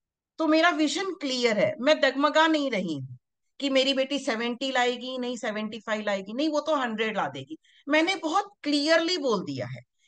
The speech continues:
कि मेरी बेटी आने वाली maths exam की परीक्षा में ninety five marks लेकर आएगी। तो इसमें मेरा vision कैसा रहा? एकदम clear। मैं अपने आने वाले एमबीबीएस की तैयारी में एकदम सफल हो रही हूँ।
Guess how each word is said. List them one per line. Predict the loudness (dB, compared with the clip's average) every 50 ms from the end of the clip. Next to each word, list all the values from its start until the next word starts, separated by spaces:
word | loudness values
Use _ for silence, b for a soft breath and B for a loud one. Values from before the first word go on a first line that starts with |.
| _ _ _
कि | -2 0
मेरी | 0 0 0 0 0 0 0 -2
बेटी | -2 -2 -4 -4 -4 -6 -4 -2 -2
आने | -2 0 -2 -2 0 0 -2 -2
वाली | 0 -2 -2 -2 -4 -4
maths | -4 -2 -2 -2 -2 -2 -6 -10
exam | -10 -8 -6 -4 -4 -4 -4
की | -6 -6 -8
परीक्षा | -4 -4 -4 -4 -4 -6 -6 -6 -6 -6
में | -6 -4 -2 -2 -2 -2 -4 -10 _ _ _ _ _ -2
ninety | 0 2 2 2 0 0 -4 -6
five | -4 0 0 2 2 2 -2 -4 -6
marks | 0 2 4 4 2 0 -4 -14 -18 _ -10
लेकर | -6 -6 -6 -4 -2 0 0 0 0 -2 -4
आएगी। | -2 -2 -2 -4 -8 -10 -12 -16 -18 _ _ _ -8
तो | -6 -4
इसमें | -4 -6 -4 0 2 4 6
मेरा | 6 6 6 6
vision | 6 4 2 0 0 0 0 2 2
कैसा | 2 0 0 2 0 0
रहा? | 0 0 0 0 -2 -4 -6 _ _ _ _ _ _ _ _ _ _ _ _ _
एकदम | -4 -4 -4 -4 0 0 2 2 0 -4 -10 -10 -8
clear। | -6 -4 -4 -4 -4 -6 -6 -8 _ _ _ _ _ _ _ _ _ _ _ _ _ _ -2
मैं | 2 4 4 4 4
अपने | 2 0 -2 0 0 0 2
आने | 2 2 2 2 2 2 2 2
वाले | 2 0 0 0 0 0 0
एमबीबीएस | 0 -2 -4 -6 -6 -6 -6 -4 -2 0 0 -2 -2
की | -6 -8
तैयारी | -4 -2 -2 0 2 2 2 2 2 0 -2 -2
में | -2 -2 -2
एकदम | -2 -4 -8 -6 -2 -2 -2 -2
सफल | -2 -4 -6 -6 -2 -2 -2 -2 -2
हो | -2 -4 -4 -2
रही | -4 -4 -2 -4 -4 -4
हूँ। | -4 -6 -8